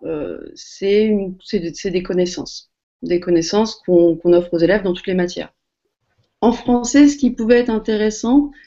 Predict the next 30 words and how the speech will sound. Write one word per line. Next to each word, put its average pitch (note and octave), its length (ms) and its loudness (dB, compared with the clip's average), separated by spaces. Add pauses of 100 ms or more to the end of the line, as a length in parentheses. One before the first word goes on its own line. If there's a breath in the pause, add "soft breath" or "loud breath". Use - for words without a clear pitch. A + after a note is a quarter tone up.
(120 loud breath)
c'était G#3 360 0
de G#3+ 120 0
mettre B3 200 2
des A#3+ 140 -2
capsules. B3+ 400 0
Ce C4+ 60 -6
que - 80 -4
je G3+ 120 -4
fais, A#3+ 180 -2
je A3+ 100 -4
mets G#3 80 -2
des G#3+ 120 -2
capsules A3+ 380 -6
au G#3 60 -2
début G3+ 240 -8
du G#3+ 100 -6
chapitre. - 440 -8 (200)
Et F#3 80 -2
finalement, A3 540 2
ces C#4 160 -2
capsules, A#3+ 400 0
ils A3+ 80 2
vont G#3 100 0
les G#3 140 0
regarder G#3 440 -2
quand A3+ 200 -6
ils A3+ 120 -4
en A3 60 -2
ont A3 140 0
besoin. F#3 400 -6